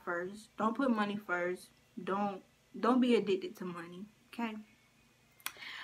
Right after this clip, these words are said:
But anyway, um, love you guys. Um, I'm out. Um, I'm about to try to edit this video. Tomorrow Sundays, and I don't do no work on Sundays 'cause, yeah, yeah. If y'all understand, y'all understand.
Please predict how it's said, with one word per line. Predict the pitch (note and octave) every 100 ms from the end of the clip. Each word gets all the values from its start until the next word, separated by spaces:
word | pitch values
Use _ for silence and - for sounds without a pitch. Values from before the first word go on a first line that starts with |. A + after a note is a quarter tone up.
| -
But | C4+ C4+
anyway, | D4+ C#4+ C#4 C#4 C4
um, | - A#3+ B3 A#3+
love | B3 C4
you | C4+
guys. | B3 A#3+ A#3+ A#3 A#3 A#3 A#3 -
Um, | G3+ G#3 G#3 G#3
I'm | G#3+ G#3+
out. | - A3 A3+ A3+ A3 - - -
Um, | G3+ G3 F#3+ F3+ F3+ - - _ _ _ _ _ _ -
I'm | A3 G#3+
about | G#3+ -
to | F#3 F#3 -
try | A3 G#3
to | -
edit | G#3 G3 G3+
this |
video. | G#3 G#3 G#3+ G#3+ G3+ G3+ G3+ G#3+ - - -
Tomorrow | - G3 G#3 G#3
Sundays, | G#3 G#3 G#3 G3+ F#3+ F#3+ G3+ G#3
and | F#3+
I | G3+
don't | G3
do | G3+
no | F#3 F3
work | F3+ G3 F#3+
on | G3 G3+
Sundays | - G#3 G3 F#3+ F#3 G#3
'cause, | - F#3 F3+ - - _ _ - _
yeah, | -
yeah. | E3+ F3 - -
If | - G#3+
y'all | A#3 G3+
understand, | F#3+ - F#3+
y'all | F3 F3
understand. | E3+ - - F3+